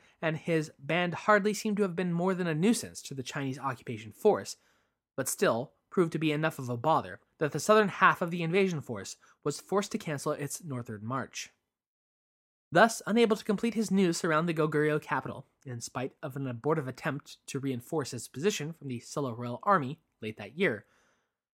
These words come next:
General Su's siege proved ineffective, and he was forced to call it off yet again in February of six sixty-two and retreat back to the Chinese side of the Liao River. The following year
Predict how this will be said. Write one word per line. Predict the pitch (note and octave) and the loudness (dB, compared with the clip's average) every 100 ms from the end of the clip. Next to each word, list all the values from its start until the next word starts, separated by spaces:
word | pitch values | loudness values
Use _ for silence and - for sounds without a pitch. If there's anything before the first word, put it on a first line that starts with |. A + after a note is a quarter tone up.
| _ _ _ _ | _ _ _ _
General | D#3+ E3+ E3 | 2 4 2
Su's | - G3 F#3 - | 2 0 -2 -6
siege | - F#3+ D3 - | -2 0 -2 -4
proved | - F3 | -4 -4
ineffective, | F#3 D3 - F3 - F2 - _ _ _ | -4 -6 0 -2 -2 -14 -16 _ _ _
and | B2+ | -8
he | C#3+ | -4
was | C3+ - | -4 -2
forced | D#3+ D3 - | 0 0 -2
to | |
call | - D3+ F#3 | -4 0 2
it | |
off | E3+ C3+ | 2 0
yet | G#2+ A#2+ G3 | -4 -4 -4
again | E3 F2+ G#2+ _ _ _ | -4 -8 -12 _ _ _
in | C#3 C3+ | -6 -4
February | - D3+ D3+ C3 B2 A#2+ | 0 2 2 0 0 -4
of | A#2 A#2+ | -6 -8
six | - - | -10 -10
sixty-two | B2 - A2+ - D#3+ A2 - _ _ - | -12 -10 -12 -6 -6 -6 -8 _ _ -14
and | A2+ | -12
retreat | - C#3+ B2+ | -8 -10 -6
back | B2+ - | -8 -6
to | C#3+ | -8
the | C3+ | -8
Chinese | - C3+ C3 C3+ | -10 -8 -6 -4
side | - D3 A2 - - | 0 0 -2 -10 -12
of | A#2+ | -10
the | A#2 | -8
Liao | A#2 G#2+ G2 | -8 -8 -6
River. | C3+ G#2 - _ _ _ _ _ _ _ _ _ _ _ _ - | -6 -8 -14 _ _ _ _ _ _ _ _ _ _ _ _ 2
The | F3 | 6
following | B3+ C#4+ G#3+ C#3 | 6 8 4 2
year | - | -4